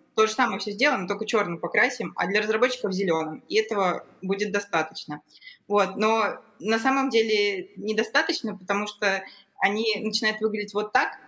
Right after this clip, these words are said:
и, кроме того, когда продуктов становится больше, а, различающихся друг от друга цветов вообще всего семь, да, и когда у нас больше семи продуктов, там,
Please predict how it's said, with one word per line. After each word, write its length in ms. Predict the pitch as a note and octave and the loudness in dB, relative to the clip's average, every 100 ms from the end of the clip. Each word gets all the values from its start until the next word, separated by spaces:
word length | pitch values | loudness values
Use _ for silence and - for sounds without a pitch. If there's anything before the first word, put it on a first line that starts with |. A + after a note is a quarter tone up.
| - | -14
и, 260 | G#3 G3 F#3 | -6 -6 2
кроме 220 | A#3+ A#3+ | 2 4
того, 200 | A#3 G3+ | 2 0
когда 280 | F#3+ F#3 F#3 - - | 0 2 0 0 -2
продуктов 380 | G#3 G#3+ G3+ | 0 0 -4
становится 520 | F#3 G3+ G3+ G3 G3 F#3+ | -6 -2 0 -2 -4 2
больше, 520 | B3+ G4 - F3+ - - - _ - | 4 4 -2 -6 -6 -14 -20 _ 2
а, 360 | E3+ E3 D#3+ - _ - | 2 2 -2 -10 _ -4
различающихся 840 | A#3 G3+ A3+ A#3 A#3 A3+ A3 - F#3+ | -2 0 2 4 4 4 -4 -6 2
друг 240 | G#3+ G#3+ | 2 4
от 120 | G3+ | 2
друга 260 | G#3 G#3 G3 | 2 2 0
цветов 440 | - G#3 G#3 - | -2 0 0 2
вообще 300 | G3 F#3+ F#3+ | -2 0 -2
всего 320 | - - F#3 | -2 -2 0
семь, 420 | F#3 - F#3 D#3+ - | -2 -2 -2 -2 -2
да, 220 | F3+ G3+ | 0 0
и 140 | G3+ - | -2 -8
когда 280 | - F#3 F3+ | -2 2 2
у 40 | |
нас 240 | F3 F3 - | 0 -4 -2
больше 380 | F#3 F#3+ - F3+ | 2 2 0 -6
семи 340 | - G#3 C#4+ | -4 -2 0
продуктов, 540 | G3+ F#3 F3+ F3+ D#3+ - | 0 0 -2 -4 -10 -4
там, 280 | E3 D#3 | -4 -4